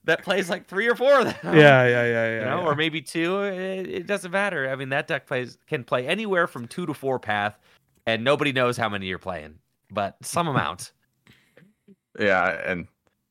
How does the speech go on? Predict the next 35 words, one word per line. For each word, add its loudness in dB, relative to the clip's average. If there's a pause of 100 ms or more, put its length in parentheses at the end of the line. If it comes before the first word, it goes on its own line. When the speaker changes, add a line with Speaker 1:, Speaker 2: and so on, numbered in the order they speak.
(100)
Speaker 3:
yeah, -2
again, -2
I 0
hate -2
to -4
be 0
the, -4
the -6
stats 2
guy, 6
but, 2
like, 2
you, -2
you -6
pull 4
it 8
up 6
and -2
you 0
look 2
at -2
Charizard 4
versus -2
Lost 2
Zone -2
Tina, 6
you're 2
clocking -2
in, 6
like, 0
thirty-six -4
percent -2
win 2
rate 4
online. 2